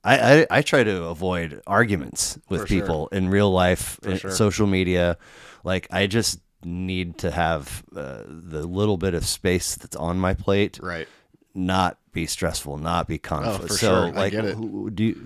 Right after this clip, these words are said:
Speaker 1: what's the story with this
Speaker 2: So,
Speaker 1: person?
Speaker 2: like, <laughs> so I was, I was drunk as a skunk. Like,
Speaker 1: Right.
Speaker 2: I, I won't even lie.
Speaker 1: Right.
Speaker 2: It's definitely partially my fault. Uh, so this, this lady, like, lost her husband, and I was trying to help her find her husband,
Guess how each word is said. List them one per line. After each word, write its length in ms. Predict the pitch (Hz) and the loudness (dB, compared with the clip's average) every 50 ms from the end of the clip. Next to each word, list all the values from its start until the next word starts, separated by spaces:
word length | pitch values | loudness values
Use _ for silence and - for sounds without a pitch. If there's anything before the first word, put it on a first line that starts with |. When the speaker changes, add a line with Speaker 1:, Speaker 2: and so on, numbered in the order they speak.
| 104 | -2
Speaker 1:
what's 240 | 101 110 113 - - | 0 0 0 0 -2
the 60 | 98 | -4
story 280 | - - - 104 95 107 | -4 -2 0 2 4 4
with 120 | 98 - | 2 2
this 160 | - - - | -2 -4 0
Speaker 2:
So, 100 | - 90 | 2 4
Speaker 1:
person? 220 | - 139 143 143 143 139 | 4 6 6 6 6 6
Speaker 2:
like, 760 | 135 135 131 123 120 110 - - - - - - - 135 - | 6 6 6 4 4 0 -2 -8 -8 -8 -8 -8 -8 -12 -12
<laughs> 40 | - | -12
so 120 | - - - - | -14 -10 0 6
I 160 | 135 160 196 | 8 8 8
was, 200 | 170 113 92 80 - - - | 8 4 2 -2 -10 -6 2
I 120 | - 131 | 6 6
was 120 | 143 120 90 | 6 6 4
drunk 300 | - - 113 101 98 101 | -2 -4 -4 -4 -4 -6
as 80 | 87 | -8
a 40 | 73 - | -8 -8
skunk. 380 | - - - 85 80 78 - | -8 -6 -6 -10 -10 -10 -6
Like, 100 | 92 92 | 0 2
Speaker 1:
Right. 180 | 90 87 98 98 | 4 4 4 2
Speaker 2:
I, 100 | 82 104 | 2 0
I 20 | 107 | 0
won't 200 | 107 107 107 101 | 0 0 0 -2
even 180 | 95 85 82 87 | -4 -6 -6 -8
lie. 220 | 90 90 85 85 | -6 -6 -4 0
Speaker 1:
Right. 180 | 90 90 87 80 | 2 2 2 2
Speaker 2:
It's 100 | - - | 0 0
definitely 360 | - 127 123 104 120 120 110 | 2 2 2 2 0 -4 -4
partially 400 | - - 107 101 98 - 101 101 | -4 -4 -4 -4 -4 -6 -8 -8
my 160 | 95 98 92 | -8 -8 -8
fault. 420 | 90 - - 95 92 90 90 - _ - - - - - - - - _ _ _ _ _ _ _ _ _ _ _ _ _ _ - | -10 -8 -6 -6 -4 -4 -6 -8 _ -18 -20 -20 -20 -20 -20 -20 -20 _ _ _ _ _ _ _ _ _ _ _ _ _ _ -6
Uh, 420 | 110 113 107 101 92 90 87 85 87 - _ _ _ _ _ _ _ _ _ _ _ _ _ _ _ _ _ _ _ _ _ _ _ _ - - | -4 -2 -2 0 -2 -2 -4 -4 -8 -12 _ _ _ _ _ _ _ _ _ _ _ _ _ _ _ _ _ _ _ _ _ _ _ _ -10 -2
so 220 | - - 139 131 | 0 2 2 2
this, 320 | 120 110 139 127 - - - | 2 4 2 2 4 2 0
this 260 | - 92 120 120 - | 0 0 -2 -2 0
lady, 460 | 120 120 131 147 165 151 135 135 135 | 2 4 6 6 6 4 4 2 2
like, 200 | 117 113 110 104 95 | 2 2 0 0 -2
lost 360 | 104 107 107 117 127 123 - | -2 0 4 4 4 4 4
her 120 | 139 135 127 | 0 2 4
husband, 580 | 127 120 117 117 101 98 95 95 104 117 - - - | 4 4 4 2 0 -4 -4 -4 -6 -8 -8 -14 -12
and 140 | - 98 92 | -10 -8 -6
I 60 | 92 | -6
was 100 | 95 98 | -6 -6
trying 240 | - - 113 101 110 | -4 -2 -2 0 0
to 60 | 110 | 2
help 140 | 98 110 107 | 2 0 0
her 80 | 110 101 | 0 -2
find 200 | - 101 104 117 | -2 -2 0 0
her 80 | 117 | 0
husband, 460 | 107 101 98 92 92 90 95 101 98 | 0 0 -2 -2 -4 -6 -8 -8 -10